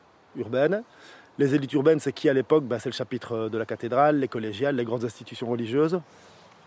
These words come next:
Ils en tirent des redevances en céréales et c'est la base de leur richesse.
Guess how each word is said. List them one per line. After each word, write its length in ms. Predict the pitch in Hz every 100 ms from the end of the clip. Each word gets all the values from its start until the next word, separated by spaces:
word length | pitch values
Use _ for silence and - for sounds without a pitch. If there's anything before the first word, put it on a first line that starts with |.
| - - - -
Ils 200 | 123 135
en 60 |
tirent 180 | 127 131
des 80 | 131
redevances 520 | 117 120 139 139 - - -
en 100 | 139
céréales 600 | - 117 117 127 165 175 -
et 80 | 131
c'est 120 | -
la 120 | 127
base 200 | 120 143
de 60 | 123
leur 140 | 123
richesse. 500 | 107 113 143 156 -